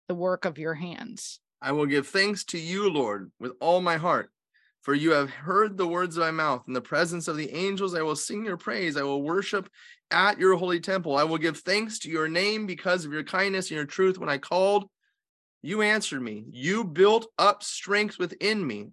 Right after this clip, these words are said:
Speaker 2: The Lord is exalted, yet the lowly he sees, and the proud he knows from afar. Your kindness, O Lord, endures forever. Forsake not the work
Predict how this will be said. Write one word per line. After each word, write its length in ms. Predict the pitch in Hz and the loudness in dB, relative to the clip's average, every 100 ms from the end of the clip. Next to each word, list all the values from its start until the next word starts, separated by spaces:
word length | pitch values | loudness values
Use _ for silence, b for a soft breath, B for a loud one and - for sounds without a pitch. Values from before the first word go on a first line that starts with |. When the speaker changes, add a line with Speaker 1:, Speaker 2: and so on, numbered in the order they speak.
| _ | _
Speaker 2:
The 120 | 139 | -4
Lord 320 | 151 180 214 214 | 2 4 6 4
is 160 | 180 | 2
exalted, 760 | 175 139 165 196 226 139 101 113 _ | 0 0 2 2 0 -6 -8 -10 _
yet 160 | 127 127 | -12 -6
the 100 | 131 | -4
lowly 460 | 131 151 180 180 175 | 0 0 2 0 -2
he 160 | 180 | -6
sees, 420 | 151 190 170 135 | -8 -6 -4 -6
and 100 | 117 | -6
the 60 | 117 | -8
proud 400 | 110 147 156 165 | -8 -2 -2 0
he 100 | 160 | -4
knows 320 | 156 156 160 | -4 -4 -4
from 220 | - 156 | -6 -6
afar. 480 | 143 - 156 135 107 - _ _ _ | -8 -6 -2 -2 -4 -10 _ _ _
Your 100 | 127 | -10
kindness, 500 | 127 - 165 190 185 | -8 -2 -2 -2 -4
O 60 | 165 | -4
Lord, 240 | 160 156 | -4 -4
endures 280 | 147 131 123 | -2 -2 -4
forever. 480 | - - 151 156 156 - _ _ | -6 -6 -4 -2 -6 -10 _ _
Forsake 540 | - - 170 160 156 - | -12 -8 -4 -4 -6 -4
not 340 | 147 143 - | -2 -2 -4
the 120 | 120 | -8
work 340 | 123 135 139 | -2 0 -2